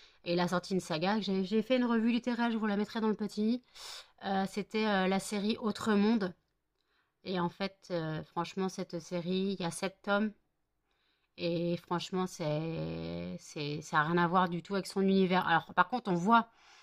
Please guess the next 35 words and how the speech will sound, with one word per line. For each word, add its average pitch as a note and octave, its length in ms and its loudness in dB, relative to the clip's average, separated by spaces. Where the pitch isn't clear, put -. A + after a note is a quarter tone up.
au G3+ 100 -2
début, A3 280 4
on B3+ 60 6
dit G#3+ 120 2
c'est A#3+ 140 0
enfantin, A3+ 560 4
c'est A3+ 120 -2
enfantin, A3+ 520 2
mais A3+ 120 2
quand A#3+ 180 -2
on A#3+ 160 2
avance, A#3+ 420 2
on A#3+ 120 0
avance, A#3+ 400 2
on A#3 140 -2
voit B3+ 180 6
que C4+ 80 -12
ça B3+ 120 0
devient A3+ 180 2
de A3+ 100 2
plus A#3 160 -6
en B3+ 100 4
plus - 160 -8
sombre C4 260 2
et B3 60 4
il A3 80 4
reprend B3 460 2
un B3 80 6
petit A#3 200 -2
peu B3 220 -6
sa A3 200 -4
plume, A#3 440 0
euh, G3+ 380 2
de G3+ 120 0
noirceur. G#3 560 2